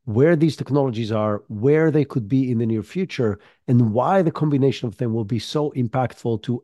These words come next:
everything we know, including how we run our businesses, because it will help you better understand what the future may bring and hopefully help you plan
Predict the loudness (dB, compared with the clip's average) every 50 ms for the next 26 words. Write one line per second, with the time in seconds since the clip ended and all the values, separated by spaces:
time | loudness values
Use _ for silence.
0 | _ -2 -2 0 0 0 2 2 4 4 4 4 4 2 2 0 -2 -4 _ _
1 | _ _ _ 0 0 0 0 -2 -4 -2 0 2 4 4 4 4 4 2 -2 -6
2 | _ _ _ _ _ 0 2 4 4 4 4 2 0 0 0 0 0 0 0 -2
3 | -8 -6 -6 -6 -4 -2 -2 0 2 2 2 4 4 4 4 4 4 2 2 2
4 | 2 2 2 2 2 2 2 2 2 2 0 -2 -4 -4 -4 -2 -2 -2 -2 -4
5 | -6 -8 _ -4 -2 -2 -2 -2 -2 -4 -4 -4 -6 -4 -4 -2 -2 -2 0 0
6 | 2 4 4 4 2 2 0 -4 _ _ _ _ _ -4 -2 -2 0 0 0 -2
7 | 0 0 0 2 2 2 2 0 -2 _ _ _ _ 0 0 0 0 0 -4 -4
8 | -4 -6 -6 -2 0 0 0 0 0 -2